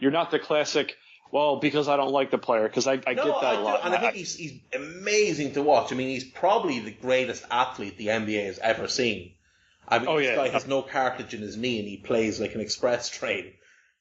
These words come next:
Speaker 1: And he
Speaker 2: Um,
Speaker 1: can, he bounces around like a kangaroo.
Speaker 2: Yeah.
Speaker 1: It's, it's ridiculous.
Speaker 2: You know, the main reason not to give him the M V P this year would have been that next year he'd have tried to get a qu-, uh, quadruple double.
Speaker 1: <laughs> Yeah, he probably would have,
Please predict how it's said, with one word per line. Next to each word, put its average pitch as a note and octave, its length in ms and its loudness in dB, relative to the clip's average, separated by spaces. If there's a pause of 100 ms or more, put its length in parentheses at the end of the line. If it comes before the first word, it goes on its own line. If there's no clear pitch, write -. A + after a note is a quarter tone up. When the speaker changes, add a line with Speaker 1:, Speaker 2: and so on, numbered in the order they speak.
(160)
Speaker 1:
And D3+ 200 4
he D3 60 4
Speaker 2:
Um, A#2 60 0
Speaker 1:
can, B2 240 2 (380)
he A2+ 220 -10
bounces D3 420 -2
around C3+ 260 2
like A2+ 120 0
a A2+ 40 2
kangaroo. B2 640 0
Speaker 2:
Yeah. G#2 40 2
Speaker 1:
It's, - 160 -4 (320)
it's D3 680 -2
ridiculous. B2 480 2
Speaker 2:
You F3+ 60 2
know, - 320 2
the F3 100 2
main A3 300 2
reason E3+ 400 -2
not B2+ 280 0
to D3+ 80 -6
give C#3+ 180 -6
him C#3 120 -8
the C#3 120 -4
M C#3+ 140 -4
V D3 120 -2
P D3 440 -2
this D3+ 220 -6
year C#3+ 180 2
would B2+ 180 -2
have A#2 120 -4
been A#2+ 140 -4
that A#2 100 -10
next A#2+ 320 -2
year A#2+ 100 -2
he'd A2 160 -8
have G#2 100 -8
tried G#2+ 280 0
to A2+ 60 -10
get G#2+ 140 -2
a F#2+ 60 -4
qu-, G#2 200 -12 (220)
uh, G#2+ 220 4
quadruple G#2+ 420 2
double. F#2+ 340 -4 (1000)
Speaker 1:
<laughs> - 100 2 (400)
Yeah, G#3+ 80 2
he F#3+ 320 0
probably F#3 320 2
would G3 80 4
have, D#3 120 2